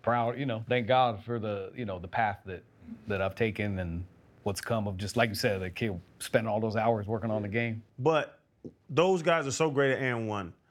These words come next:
Speaker 2: Why do most of 'em? You got Skip to my Lou, you
Speaker 1: Yeah.
Speaker 2: got a couple
Speaker 1: Yeah.
Speaker 2: guys that made it in the league, but
Speaker 1: Yeah.
Speaker 2: majority of guys don't make it in the league.
Speaker 1: Right.
Speaker 2: This will be my guess. I don't want you to get mad at me.
Speaker 1: No, you're good.
Speaker 2: All of y'all are defensive liabilities.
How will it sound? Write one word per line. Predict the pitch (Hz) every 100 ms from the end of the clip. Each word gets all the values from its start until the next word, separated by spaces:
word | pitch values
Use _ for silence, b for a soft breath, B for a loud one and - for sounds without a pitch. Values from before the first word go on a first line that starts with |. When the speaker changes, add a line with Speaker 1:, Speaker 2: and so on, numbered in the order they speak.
| _ -
Speaker 2:
Why | 151 185
do | 175
most | 170 170 160 -
of | 123
'em? | 107 175
You |
got | 156 127
Skip | - 151
to | 143
my | 139
Lou, | 131 131 131 127
you | 143 120
Speaker 1:
Yeah. |
Speaker 2:
got | 123 120
a |
couple | - 175 147
Speaker 1:
Yeah. | 139
Speaker 2:
guys | 127
that | 127
made | 127
it | 120
in |
the | 117
league, | 127 151 131 113
but | 123
Speaker 1:
Yeah. | 123 - b b b
Speaker 2:
majority | 151 127 202 214 170
of | 139
guys | 139 135
don't | 123 143
make | 139 123
it |
in | 123
the | 123
league. | 143 120 - -
Speaker 1:
Right. | 92 85 _ _
Speaker 2:
This | 147 170
will | 170
be | 160
my | 147 127
guess. | 143 165 127
I |
don't | 143
want | 123
you | 104
to |
get | 110
mad | 139 139
at | 107 98
me. | 101 - -
Speaker 1:
No, | 185
you're | 196
good. | 269 247 - 180
Speaker 2:
All | 233 214
of | 170
y'all | 160 147 143
are |
defensive | 131 147 131 120 120
liabilities. | 120 117 113 113 98 73 -